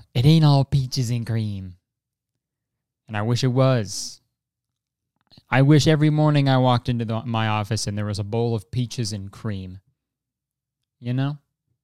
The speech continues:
That'd be awesome. What is peaches and cream?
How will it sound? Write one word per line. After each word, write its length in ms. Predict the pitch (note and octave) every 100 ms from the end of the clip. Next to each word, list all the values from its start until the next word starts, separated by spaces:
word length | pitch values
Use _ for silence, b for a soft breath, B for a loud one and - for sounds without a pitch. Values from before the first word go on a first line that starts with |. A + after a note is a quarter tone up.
| _
That'd 140 | B2+ B2
be 100 | B2+
awesome. 460 | B2+ A#2+ - - - _ _ _ _ _ _ _ _ _ _ _ _ _ _ _ _ _ _ _ _ _ _ _ _ _
What 180 | D4 E4
is 180 | G3+ -
peaches 460 | - B2 - G#2+
and 160 | G2 G2
cream? 460 | - A#2 A#2 A#2+